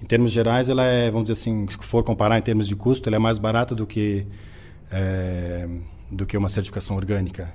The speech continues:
E até mais fácil, entre aspas, porque não existe as restrições que se vê na produção animal para orgânico, porque não existe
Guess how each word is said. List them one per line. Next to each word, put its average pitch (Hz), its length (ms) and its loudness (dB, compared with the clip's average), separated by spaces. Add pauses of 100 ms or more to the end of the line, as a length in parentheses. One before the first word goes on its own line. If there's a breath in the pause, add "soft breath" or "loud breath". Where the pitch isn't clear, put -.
(120)
E 104 60 -2
até 101 160 2
mais 131 240 4
fácil, 135 320 0
entre 117 160 -2
aspas, 123 320 -2
porque - 180 -8
não 110 80 0
existe 107 580 0 (400 loud breath)
as 98 140 -6
restrições 107 640 -2
que 101 640 0 (220 loud breath)
se - 160 -6
vê 110 80 4
na 107 80 4
produção 107 320 0
animal 107 260 2
para 107 160 2
orgânico, 104 420 2
porque 110 220 0
não 110 60 4
existe 104 560 -2